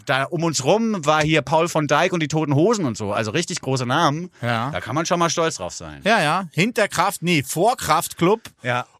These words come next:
Speaker 2: Und hinter Jan von Tokotronic.
Speaker 1: Mhm.
Speaker 2: Das war super, in bester Gesellschaft.
Speaker 1: Das kann man so sagen.
Speaker 2: Ja.
Speaker 1: Ja.
Speaker 2: Charts sind Charts,
Speaker 1: Mal
Speaker 2: muss man
Speaker 1: gucken,
Speaker 2: auch
Speaker 1: wie lange es
Speaker 2: eingestehen.
Speaker 1: dauert, bis zweiunddreißig Ampere da stattfinden
Speaker 2: Ja, ist ein
Speaker 1: in der
Speaker 2: guter
Speaker 1: Liste.
Speaker 2: Punkt, ist ein guter
Speaker 1: Müssen wir
Speaker 2: Punkt.
Speaker 1: später nochmal drüber reden, denn wir haben bei unserem, man kann ja fast schon sagen, Partnerformat mittlerweile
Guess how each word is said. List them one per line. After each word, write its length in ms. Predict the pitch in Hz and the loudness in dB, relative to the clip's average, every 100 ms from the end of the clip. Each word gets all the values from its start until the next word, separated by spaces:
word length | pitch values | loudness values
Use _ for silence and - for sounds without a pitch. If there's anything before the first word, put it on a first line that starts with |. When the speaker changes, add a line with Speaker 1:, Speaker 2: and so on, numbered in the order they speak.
| - | 0
Speaker 2:
Und 260 | 170 175 | 2 2
hinter 560 | 123 196 240 208 185 185 | 2 2 0 2 2 2
Jan 380 | 170 156 170 196 | 2 2 2 -2
von 260 | - 170 143 | -2 -2 0
Tokotronic. 760 | 160 143 - 117 95 87 - | -2 -2 0 0 -2 -8 -12
Speaker 1:
Mhm. 460 | 101 90 82 90 131 | -8 -6 -6 -2 0
Speaker 2:
Das 180 | 208 135 | 2 2
war 100 | 175 | 2
super, 400 | 233 185 110 82 | 0 0 -2 -2
in 80 | |
bester 280 | 110 139 - | 0 0 2
Gesellschaft. 640 | 185 170 156 117 90 - - | 2 4 2 0 -6 -8 -8
Speaker 1:
Das 140 | 107 | -4
kann 100 | 135 | -2
man 120 | 156 | -2
so 80 | 170 | 0
sagen. 320 | 156 95 69 | 0 0 -2
Speaker 2:
Ja. 60 | 120 | -2
Speaker 1:
Ja. 120 | 120 - - _ - | -2 -4 -20 _ -6
Speaker 2:
Charts 340 | - 147 185 - | -2 0 0 -2
sind 140 | 170 - | -2 0
Charts, 500 | 123 113 104 - - | 2 0 -2 -8 -8
Speaker 1:
Mal 80 | - | -2
Speaker 2:
muss 60 | 120 | 0
man 100 | 175 | 0
Speaker 1:
gucken, 180 | 170 143 | 0 2
Speaker 2:
auch 60 | |
Speaker 1:
wie 40 | 135 | 2
lange 200 | 143 147 | 4 2
es 40 | |
Speaker 2:
eingestehen. 40 | |
Speaker 1:
dauert, 180 | 151 143 | 2 2
bis 140 | 131 - | 0 0
zweiunddreißig 500 | 156 143 135 131 131 | 0 2 2 0 -2
Ampere 300 | 110 127 123 | 0 2 2
da 120 | 98 | 0
stattfinden 580 | - 98 - 87 95 85 - | -4 -8 -8 -8 -10 -12 -8
Speaker 2:
Ja, 120 | 139 | -6
ist 120 | 147 | -6
ein 40 | 123 | -6
Speaker 1:
in 80 | 104 | -4
der 80 | |
Speaker 2:
guter 80 | 98 | -2
Speaker 1:
Liste. 160 | 104 143 | -2 -2
Speaker 2:
Punkt, 300 | 131 101 - | -2 -4 -10
ist 120 | - | -12
ein 40 | 113 | -10
guter 200 | 120 120 | -8 -2
Speaker 1:
Müssen 120 | 175 | 2
wir 20 | |
Speaker 2:
Punkt. 100 | 214 - | 2 4
Speaker 1:
später 220 | 226 233 | 4 4
nochmal 160 | 170 | 4
drüber 200 | 135 135 127 | 2 2 2
reden, 160 | 151 | 2
denn 200 | 147 202 | 2 2
wir 140 | 180 160 | 2 2
haben 200 | 180 180 | 2 0
bei 140 | 160 | 0
unserem, 580 | 165 165 151 147 147 139 | 0 2 2 0 -4 -2
man 160 | 120 131 | -2 -2
kann 160 | 147 | 0
ja 100 | 165 | 0
fast 220 | - - | 0 0
schon 100 | 139 | 0
sagen, 240 | 117 117 107 | 0 0 0
Partnerformat 680 | 117 131 120 92 82 78 80 | -2 0 -2 -4 -4 -6 -6
mittlerweile 600 | 82 92 90 101 143 | -6 -4 -2 0 0